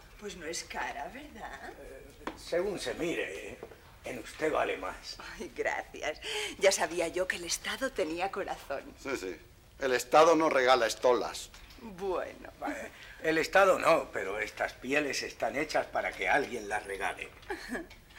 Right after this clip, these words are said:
Speaker 1: Déjelo ahí, Fernando. Yo misma lo serviré.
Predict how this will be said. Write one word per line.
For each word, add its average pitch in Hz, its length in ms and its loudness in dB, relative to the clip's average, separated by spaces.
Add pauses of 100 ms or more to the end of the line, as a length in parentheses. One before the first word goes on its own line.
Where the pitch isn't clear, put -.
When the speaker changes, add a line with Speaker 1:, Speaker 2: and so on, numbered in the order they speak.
(1300)
Speaker 1:
Déjelo 277 500 2
ahí, 156 160 4
Fernando. 151 580 -4 (180)
Yo 277 120 2
misma 262 280 4
lo 190 100 0
serviré. 151 480 -6